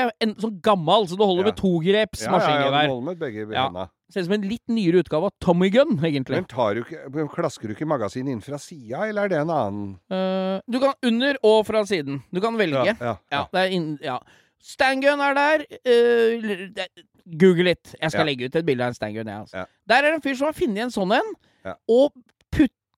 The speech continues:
Speaker 1: begynner da, for det første, så har jeg lært såpass mye av, jeg har vært ganske iherdig lyt-, de, de, titter av antikkprogrammer og samleprogrammer opp gjennom åra.
Speaker 2: Ja, det er gøy å se på.
Speaker 1: Pawn Stars og sånne ting, da.
Speaker 2: Ja, ja.
Speaker 1: Det er jo det,
Speaker 2: Salvage
Speaker 1: ja,
Speaker 2: Hunters.
Speaker 1: al-, ja,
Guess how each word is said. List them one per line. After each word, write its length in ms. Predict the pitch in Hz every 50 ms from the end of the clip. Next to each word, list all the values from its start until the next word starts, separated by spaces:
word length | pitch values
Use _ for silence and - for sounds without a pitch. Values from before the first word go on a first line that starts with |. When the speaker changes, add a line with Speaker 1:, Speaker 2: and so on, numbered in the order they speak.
| _ _ -
Speaker 1:
begynner 540 | 190 254 254 220 160 151 165 196 220 233 220
da, 220 | 196 196 208 226
for 160 | 220 - 240
det 80 | 247 233
første, 500 | - 262 220 - - - - 220 247 269
så 100 | 226 220
har 100 | 208 214
jeg 180 | 202 190 190 196 185
lært 280 | 175 165 170 202 202 -
såpass 500 | - - 160 - _ - 247 269 254 -
mye 180 | 240 202 180 180
av, 220 | 185 190 185 185 - _ 220 185 170 _
jeg 100 | 208 185
har 100 | 196 220
vært 140 | 247 247 240
ganske 220 | - 202 - -
iherdig 760 | 208 208 220 214 - - - 170 147 143 139 135 147 170 214 226 226
lyt-, 440 | 208 - _ _ _ _ _ 214 180
de, 160 | 180 185 185
de, 240 | 175 190 196 190 185
titter 460 | - - 208 - _ _ 190 214 214
av 300 | - 151 156 165 185 180 - _ _ _ _ _
antikkprogrammer 1200 | - 202 208 - _ - - - _ - - - 156 156 147 151 151 147 147 165 185 208 220 220 - _ _ _ _ _ _
og 220 | - 175 170 185
samleprogrammer 960 | 175 - - 240 214 175 147 135 131 123 123 117 - 131 127 127 139 165 175 151
opp 160 | 135 - 156
gjennom 220 | 143 160 165 156 143
åra. 220 | 127 147 185 240
Speaker 2:
Ja, 300 | 277 - 101 110 139 180 170
det 140 | - 120 165
er 80 | 214 208
gøy 140 | 143 127 131
å 60 | 139
se 80 | - 113
på. 80 | 104 -
Speaker 1:
Pawn 380 | - 170 170 170 170 170 170 165
Stars 520 | 160 - - - 190 190 202 208 220 208 -
og 80 | 220
sånne 220 | 180 208 196 160 147 139
ting, 140 | 175 196
da. 140 | 240 285 330
Speaker 2:
Ja, 80 | 294 226
ja. 40 | 180
Speaker 1:
Det 100 | 165 175
er 80 | 175 165
jo 80 | 160 165
det, 320 | 170 170 170 170 - -
Speaker 2:
Salvage 60 | - 143
Speaker 1:
ja, 120 | - -
Speaker 2:
Hunters. 400 | 147 147 - 190 220 240 214 - -
Speaker 1:
al-, 140 | 190 185 -
ja, 140 | 170 185